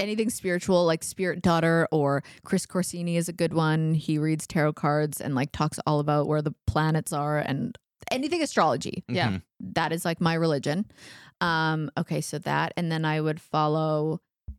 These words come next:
Speaker 1: Erin Treloar, Raw Beauty Talks, because she just celebrates everybody and
Speaker 3: Love it.
Speaker 1: she's doing
Speaker 2: Yeah.
Speaker 1: really good things. And I'm, I'm now on the board for her charity, which
Speaker 3: Let's
Speaker 1: is really
Speaker 3: go.
Speaker 1: exciting.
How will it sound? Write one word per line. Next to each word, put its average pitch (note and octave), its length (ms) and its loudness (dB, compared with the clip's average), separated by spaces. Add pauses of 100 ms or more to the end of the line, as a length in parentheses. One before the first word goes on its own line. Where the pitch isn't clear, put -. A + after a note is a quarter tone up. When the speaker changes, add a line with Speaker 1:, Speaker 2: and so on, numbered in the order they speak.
(180)
Speaker 1:
Erin E3 260 2
Treloar, E3 480 2
Raw D3+ 200 2
Beauty D#3 320 0
Talks, D#3 540 -2 (460)
because D#3 640 -4
she - 200 -8
just - 380 -6
celebrates - 720 -6 (380)
everybody - 720 -6 (100)
and C3+ 360 -4
Speaker 3:
Love - 120 -6
it. - 80 -4
Speaker 1:
she's E3+ 140 0
doing D#3+ 120 0
Speaker 2:
Yeah. - 100 0
Speaker 1:
really D3+ 180 0
good D3+ 200 -2
things. D#3 300 -2
And D3+ 100 -2
I'm, C#3+ 200 -2 (140)
I'm E3+ 120 0
now E3 200 2
on F#3+ 120 0
the F3+ 60 0
board D#3 380 -2
for E3 140 -4
her E3 120 -2
charity, D3 420 -6
which D#3 140 -6
Speaker 3:
Let's B2+ 120 -6
Speaker 1:
is - 40 -10
really D3 180 -2
Speaker 3:
go. - 60 0
Speaker 1:
exciting. C#3 420 -4